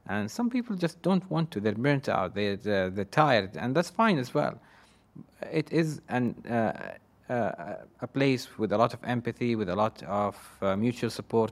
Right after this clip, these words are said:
There is a lot of humanity to it, I would say, more than business excellence. But, um, what happened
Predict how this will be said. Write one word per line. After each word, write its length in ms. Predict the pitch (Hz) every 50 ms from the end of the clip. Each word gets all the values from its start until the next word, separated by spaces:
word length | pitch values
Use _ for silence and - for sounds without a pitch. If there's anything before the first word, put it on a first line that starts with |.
| - -
There 120 | 131 127 120
is 120 | 117 123
a 40 | 123
lot 160 | 135 143 -
of 60 | 131
humanity 600 | 120 113 120 110 110 113 117 120 113 107 - 98 90
to 200 | - 90 90 90
it, 100 | 90 -
I 80 | - 110
would 140 | 113 104 -
say, 240 | - - 107 104 98
more 260 | 107 113 113 107 104
than 300 | 110 107 104 104 101 101 - - - - - - _ _ _ 110
business 320 | 117 113 107 113 - -
excellence. 500 | - 127 - - - 101 101 110 120 - -
But, 300 | 110 120 117 113 - - - - - - - - - - - - _ _ _ _ -
um, 420 | - 107 107 107 104 104 101 95 - - - - - - _ _ _ _ _ _ _ - - - - _ - _ _ _ - - - - _ _ _ _ _ _ _ _ _ _ _ _ _ -
what 180 | - 123 120 -
happened 640 | - - 170 175 170 - 110 87 82 80 - -